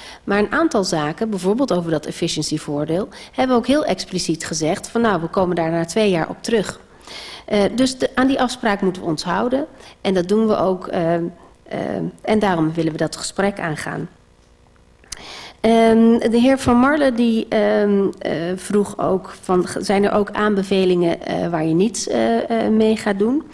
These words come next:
Nou, het college heeft op alle aanbevelingen een reactie gegeven. Eh, vele daarvan die, die kunnen wij, eh, opvolgen en daar kunnen we ons in vinden.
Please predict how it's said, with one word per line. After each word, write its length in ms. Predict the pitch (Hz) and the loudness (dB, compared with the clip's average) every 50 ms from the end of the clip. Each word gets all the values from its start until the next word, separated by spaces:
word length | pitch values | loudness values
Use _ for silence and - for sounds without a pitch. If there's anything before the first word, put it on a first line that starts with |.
| - - - - - - | -18 -18 -18 -18 -6 -2
Nou, 120 | - 170 | -2 -2
het 60 | 175 - | 0 0
college 400 | - 202 208 220 226 226 - 214 | -2 0 2 2 2 2 2 0
heeft 180 | 208 208 202 | 0 0 0
op 120 | 196 196 - | -2 -4 -2
alle 240 | 220 240 247 220 | 0 0 0 0
aanbevelingen 760 | - 202 208 202 190 185 180 - 185 180 175 175 165 170 - - | 0 -2 -2 -2 -2 -2 -2 0 0 2 2 2 0 0 -2 -2
een 60 | 170 | -2
reactie 460 | 165 165 160 160 156 - - - 156 | -2 0 0 0 -2 -2 -4 -6 -6
gegeven. 600 | 151 - 151 - - 180 202 226 247 - 262 294 302 - - - - - - - - | -6 -8 -8 -4 -2 -2 -2 -2 -2 -4 -6 -8 -8 -10 -14 -20 -18 -18 -20 -18 -10
Eh, 120 | - - 170 165 165 | -6 -4 -4 -4 -2
vele 360 | - - 240 254 269 254 214 | -2 0 2 2 4 2 2
daarvan 460 | 190 180 170 175 - 175 160 160 151 | 2 2 0 0 -2 -2 -2 0 0
die, 280 | 156 165 - - - 190 | 0 -2 -2 -4 -4 -2
die 220 | 185 180 170 160 | -2 0 -2 -2
kunnen 260 | - - 170 160 156 156 | -2 0 0 0 0 0
wij, 360 | 160 151 147 143 - 90 - - | 0 0 0 0 -2 -4 -4 -4
eh, 100 | - 160 156 156 160 - | -6 -4 -4 -4 -4 -4
opvolgen 580 | - 220 220 - - - 165 160 156 - - 139 | -4 -4 -4 -4 -2 -2 0 0 0 -2 -2 -2
en 60 | 160 | -2
daar 100 | 156 156 | -2 0
kunnen 200 | - 170 165 160 | 0 0 -2 0
we 60 | 156 | -2
ons 200 | - 156 156 - | -2 -4 -4 -4
in 140 | 151 151 156 | -6 -6 -4
vinden. 420 | - 170 196 220 233 247 277 330 | -2 0 0 2 2 0 -2 -4